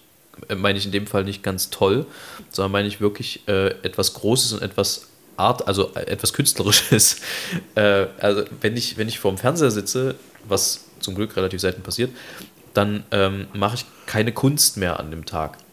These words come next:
Und s-, selbst wenn ich mich ans Klavier setze, weil das raubt einem so die Inspiration irgendwie,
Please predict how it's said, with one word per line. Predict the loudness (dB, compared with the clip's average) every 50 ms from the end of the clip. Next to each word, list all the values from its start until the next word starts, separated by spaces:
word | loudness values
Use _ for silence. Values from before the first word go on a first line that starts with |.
| -16 -10
Und | -8 -6
s-, | -4 -4 -6 -6 -4 2
selbst | 4 4 4 4 2 0
wenn | 0 0
ich | 0 -2 -4
mich | -4 -2
ans | -2 -4 -4 -6
Klavier | -4 -6 -4 -2 0 0 0
setze, | 0 0 -2 -4 -2 -2 -4 -4 -4 -2 2
weil | 4 6 6 6 4 2 -2 -8 -18 -20 -20 -18 -6
das | 0 2 2 2 4
raubt | 4 4 4 4 0 -4
einem | -4 -2 -2 0
so | 0 0 0 0
die | -2 -4 -4
Inspiration | -2 -4 -2 -2 0 0 0 0 0 0 0 0 0 0 0 -2
irgendwie, | -2 -2 -4 -4 -8 -10 -8 -6 -6